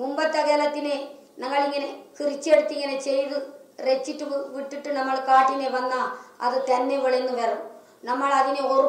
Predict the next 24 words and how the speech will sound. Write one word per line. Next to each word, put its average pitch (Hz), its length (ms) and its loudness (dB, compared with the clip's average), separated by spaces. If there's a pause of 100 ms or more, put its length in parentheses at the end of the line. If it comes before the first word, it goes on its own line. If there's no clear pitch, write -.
പണിയെടുക്കണ്ട. 262 640 2 (840)
ഇപ്പത്തെ 311 360 0 (100)
കാലത്തിന് 302 560 6 (520)
ഞങ്ങൾ 269 200 0 (180)
കിറി-, 285 260 -4 (240)
കിറിച്ച് 294 420 -4 (760)
തേക്കേട്ടർ 311 600 4
വിട്ട് 294 200 0
ഓട്ടിയിട്ട് 294 580 4
കിളിച്ച് 277 320 -4
ഇങ്ങനെ 262 600 -2
അരച്ചിട്ട് 262 500 0
വന്ന 269 440 -2 (220)
പിറ്റേ 285 300 0
ദിവസം 285 420 2
തന്നെ 269 260 -4
പന്നി 262 280 2
പോയി 262 260 4 (640)
അതിനെ 254 220 -2
കുത്തി 247 340 -8
കൊ-, 254 300 0
പറിച്ചിട്ട് - 380 -4
പോകും. 220 340 -6 (560)
അതുകൊണ്ടിട്ട് 311 560 2